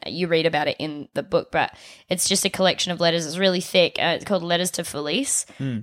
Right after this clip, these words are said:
Speaker 1: and it reads like a novel. It's amazing. But same thing, like, she, I think she destroyed all of her letters 'cause they broke up, and then he married some weird other lady.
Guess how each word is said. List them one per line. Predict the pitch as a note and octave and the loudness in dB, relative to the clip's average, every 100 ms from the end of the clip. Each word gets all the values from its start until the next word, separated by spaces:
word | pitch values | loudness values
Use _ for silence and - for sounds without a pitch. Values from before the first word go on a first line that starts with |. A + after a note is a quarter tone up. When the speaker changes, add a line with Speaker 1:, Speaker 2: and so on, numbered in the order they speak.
| - | 2
Speaker 1:
and | F#3+ F#3 F3+ - | 2 2 -2 2
it | A#3+ | 2
reads | G#3+ C4+ F#4+ | 4 2 2
like | - - | -2 -2
a | C4 | 0
novel. | F#3 F3 - - - _ _ _ _ _ _ | -2 -6 -4 -4 -4 _ _ _ _ _ _
It's | - - | -4 0
amazing. | G#3 G3+ C4+ G#3 F#3 - F#3 _ _ - | 2 2 2 0 -8 -12 -20 _ _ 4
But | G#3+ F#3+ | 6 6
same | - A3+ G3 | 2 0 0
thing, | F3 G#3+ F3+ E3+ | 0 2 2 0
like, | D#3+ - | -4 -4
she, | - F3+ E3+ E3 | -2 0 0 0
I | |
think | E3+ F3+ - | -2 -4 -2
she | F3+ D#3+ C#3+ - | 0 0 -2 -4
destroyed | D#3+ - - F3+ E3+ | -2 0 2 4 4
all | D#3 D3 | 2 -2
of | D#3 | -4
her | D#3 | -4
letters | C#3+ - - | -4 -4 -6
'cause | - | -8
they | - D2+ | -8 -8
broke | - - - | -6 -8 -8
up, | - - | -10 -10
and | - | -10
then | - | -8
he | E2 | -8
married | - - - - | -10 -10 -8 -8
some | - - | -8 -10
weird | - C2 | -8 -8
other | G#1+ - G1+ | -8 -10 -10
lady. | G1+ - - A#1 | -10 -12 -12 -14